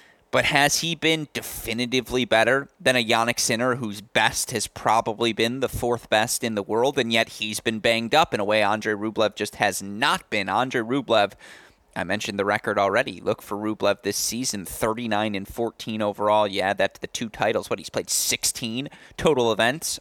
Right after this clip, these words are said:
already on the season? He's been there week in,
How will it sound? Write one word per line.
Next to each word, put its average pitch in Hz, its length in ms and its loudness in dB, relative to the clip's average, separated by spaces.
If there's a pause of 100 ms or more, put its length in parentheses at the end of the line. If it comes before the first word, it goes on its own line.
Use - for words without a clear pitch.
already 117 400 4
on 117 140 2
the 107 100 -6
season? 135 520 -4 (1400)
He's 151 300 -4
been 156 220 0
there 90 220 -4 (140)
week 135 320 -4
in, 120 280 2